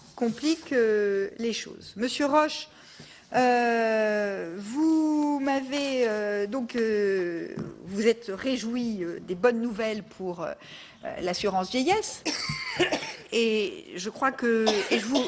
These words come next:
je vous en remercie parce que nous devons nous réjouir de ces bonnes nouvelles. Ce sont des bonnes nouvelles pour les Français. Et vous me permettrez donc de saisir l'occasion de votre question pour dire que,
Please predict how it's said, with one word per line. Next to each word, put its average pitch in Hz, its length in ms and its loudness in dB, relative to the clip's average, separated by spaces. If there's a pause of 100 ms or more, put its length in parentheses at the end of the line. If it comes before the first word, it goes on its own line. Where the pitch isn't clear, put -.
je 196 60 -6
vous 254 180 -2
en 240 120 4
remercie 233 540 0
parce - 140 -10
que 254 80 -4
nous 247 160 2
devons 240 240 -2
nous 220 120 0
réjouir 320 460 0
de 220 80 -6
ces 220 160 -6
bonnes 196 240 -6
nouvelles. 185 300 -6 (120)
Ce - 140 -14
sont 247 180 0
des 226 120 4
bonnes 233 180 6
nouvelles 220 300 0
pour 208 160 -4
les 196 80 0
Français. 214 440 -4 (760)
Et 220 80 2
vous 233 120 4
me 240 60 2
permettrez 233 460 2
donc 285 260 2
de 226 100 -2
saisir 240 520 -2
l'occasion 233 480 0
de 214 100 -4
votre 214 300 -4
question 220 420 -4 (680)
pour 233 240 6
dire 339 400 2
que, 240 580 2